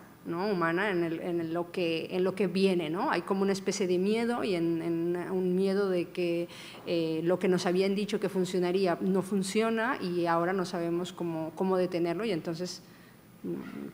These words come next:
te vas a opciones políticas muy, muy, muy radicales que intentan solucionar las cosas con, con mano dura, ¿no? Y yo creo que eso es, eso es muy importante de, de, de tenerlo en cuenta, ¿no? Sobre las coaliciones que decías, ¿no? O sea,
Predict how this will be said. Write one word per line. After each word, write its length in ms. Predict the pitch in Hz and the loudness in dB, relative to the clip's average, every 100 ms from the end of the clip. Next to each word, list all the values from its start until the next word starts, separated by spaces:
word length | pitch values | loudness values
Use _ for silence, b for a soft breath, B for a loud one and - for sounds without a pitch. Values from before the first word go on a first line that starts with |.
| - 180 | -6 -2
te 120 | 165 | 2
vas 280 | 170 165 196 | 4 4 4
a 160 | 175 | 4
opciones 400 | 165 - 190 180 | 4 0 0 2
políticas 500 | - 170 170 180 175 | 0 0 2 0 0
muy, 140 | 180 175 | 0 0
muy, 440 | 175 180 175 175 180 | -2 -4 -2 0 0
muy 240 | 180 180 185 | 0 0 2
radicales 540 | 190 190 190 185 214 | 2 2 2 0 0
que 80 | 196 | 0
intentan 400 | 175 170 170 202 | 0 0 0 0
solucionar 500 | 202 180 180 160 165 | 0 -2 -2 -4 -2
las 160 | 185 | -4
cosas 300 | - 175 196 | -4 -6 -6
con, 240 | - 170 170 B B B | -6 -6 -8 B B B
con 200 | - 196 | 4 6
mano 240 | 180 175 175 | 6 4 2
dura, 300 | 165 160 156 | 0 0 -2
¿no? 180 | 185 214 | -2 0
Y 280 | 190 175 170 208 | 0 0 -2 -2
yo 140 | 170 | -2
creo 180 | 190 185 | 0 0
que 80 | 202 | 0
eso 160 | 196 | -2
es, 180 | 214 - 208 | -4 -4 -4
eso 180 | 190 | -4
es 80 | 202 | -2
muy 120 | 202 | 2
importante 520 | 196 190 170 175 170 196 | 2 0 -2 0 0 0
de, 300 | 175 160 160 | 0 0 0
de, 260 | 165 165 | 0 0
de 100 | 170 | 0
tenerlo 360 | 170 170 175 175 | 2 2 2 2
en 60 | |
cuenta, 280 | 180 247 208 | 2 0 2
¿no? 100 | 202 | 0
Sobre 200 | 233 196 | 2 2
las 180 | 185 180 | 2 2
coaliciones 560 | 190 185 180 202 208 208 | 2 2 2 2 0 2
que 100 | 202 | 0
decías, 500 | 180 185 220 165 175 | 0 -2 -2 0 0
¿no? 100 | 208 | -2
O 40 | |
sea, 120 | 208 | 0